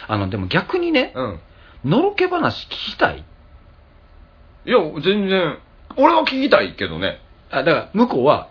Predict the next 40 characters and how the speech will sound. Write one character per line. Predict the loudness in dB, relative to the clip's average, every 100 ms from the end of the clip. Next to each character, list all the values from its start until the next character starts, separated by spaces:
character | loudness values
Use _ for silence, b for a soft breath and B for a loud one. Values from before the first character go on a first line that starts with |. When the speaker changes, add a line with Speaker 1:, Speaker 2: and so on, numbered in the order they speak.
| -4
Speaker 1:
聞 | -2
き | -2
た | -4 -4
い | -6
っ | -10
て | -10 -8
い |
う |
の | -6
で、 | -6 -8
Speaker 2:
う |
ん。 | -10
Speaker 1:
聞 | -8 -6
き | -2
た | 2 2
な | 2
い | 0
や | 2
ろ | 2
う | -2
し、 | -6 -8
言 | -6 -2
い |
た | 2 2
な | 2
い | -6
ね | -12
ん | -8
て。 | -6 -6 -8 -20 -20 -20 -20 -20 -20 -2
Speaker 2:
あ、 | 6 6 6
そ | 2 2 -6 -20 -20 -20 -20 -20 -20 -2
う。 | 2
Speaker 1:
の、 | 2
自 | 2 2
分 | 4 4 6
の、 | 4 4 0
Speaker 2:
う | -8
ん。 | -10 -8
Speaker 1:
そ | -4 -2
の、 | 0 -2